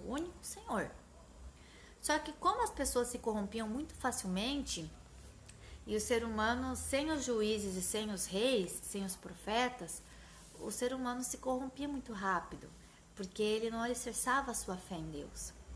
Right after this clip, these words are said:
Então, Deus teve que mandar Jesus, e hoje em dia, nós somos os profetas. Você não precisa ser, é, ungido profeta, pastor, ministro, evangelista e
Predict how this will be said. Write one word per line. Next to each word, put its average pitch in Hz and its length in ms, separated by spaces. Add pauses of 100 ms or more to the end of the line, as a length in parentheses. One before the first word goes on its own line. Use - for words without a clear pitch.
(360)
Então, 226 480 (180)
Deus 226 240
teve 226 240
que 226 140
mandar 214 420
Jesus, 240 640 (560)
e 220 140
hoje 294 240
em 240 80
dia, 202 580 (160)
nós 277 380
somos 240 360
os 202 200
profetas. 170 800 (180)
Você - 140
não 254 80
precisa 294 480 (240)
ser, 190 840 (800)
é, 185 560
ungido 220 480
profeta, 208 640
pastor, 190 540
ministro, 185 640
evangelista 170 720
e 170 340